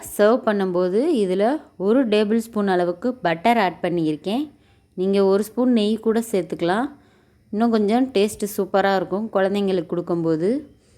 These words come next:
பாருங்க, சாதம் ஒண்ணோட ஒண்ணு ஒட்டாம நல்லா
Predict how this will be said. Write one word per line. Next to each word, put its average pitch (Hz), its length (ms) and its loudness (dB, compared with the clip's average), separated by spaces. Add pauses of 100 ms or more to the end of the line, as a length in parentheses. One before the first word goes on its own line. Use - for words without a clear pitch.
(1200)
பாருங்க, 185 360 2 (640)
சாதம் 202 460 2 (200)
ஒண்ணோட 220 340 2 (140)
ஒண்ணு 214 180 0 (120)
ஒட்டாம 196 520 -2 (540)
நல்லா 190 320 2